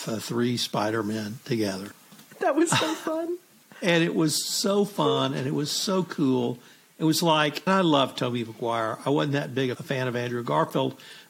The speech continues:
Speaker 1: but I thought he was great in this movie. And I went back and watched the old, his Spider-Man and had a new appreciation for his ability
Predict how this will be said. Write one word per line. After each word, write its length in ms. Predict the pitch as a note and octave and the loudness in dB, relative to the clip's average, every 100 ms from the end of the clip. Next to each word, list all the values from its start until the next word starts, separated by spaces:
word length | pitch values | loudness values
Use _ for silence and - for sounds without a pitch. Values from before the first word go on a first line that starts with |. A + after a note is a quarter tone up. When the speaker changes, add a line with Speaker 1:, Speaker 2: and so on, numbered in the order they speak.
| - | -4
Speaker 1:
but 100 | D3+ | 2
I 140 | E3 | 2
thought 300 | G3+ F#3 E3+ | 4 2 2
he 120 | D3 G3+ | 2 2
was 220 | G3+ - | 0 0
great 420 | G3 G#3+ B3+ - - - | 0 0 0 -2 -8 -6
in 200 | D#3 D#3 | 0 2
this 220 | G#3 - | 2 2
movie. 440 | C3+ A#2+ D3 D3+ _ _ _ _ _ _ D#3+ | 0 0 -2 -6 _ _ _ _ _ _ 0
And 360 | E3 E3 E3 | 2 4 2
I 60 | D#3+ | 4
went 240 | D#3 F3 | 4 4
back 240 | E3+ D#3+ D#3+ | 4 2 2
and 100 | C#3+ | 0
watched 280 | C#3+ C#3+ | 0 0
the 100 | D#3 | 2
old, 340 | D#3 F#3 F#3 - _ _ _ _ - | 4 2 0 -4 _ _ _ _ -4
his 300 | G#3 A#3 - | 2 2 0
Spider-Man 760 | - - C#3 C3 B2 C3+ D3+ | -6 -4 -2 0 0 -2 -2
and 80 | C#3+ | -2
had 120 | C#3+ | -2
a 60 | C3 | -2
new 240 | E3+ D#3 | 2 4
appreciation 640 | E3+ D#3 D3 D3+ C#3+ - C3+ | 4 2 0 2 2 0 -4
for 140 | C#3+ | -2
his 240 | C#3 G#3 - | 0 2 0
ability 580 | A#2+ A#2 A#2 - - | -2 -2 -2 -6 -10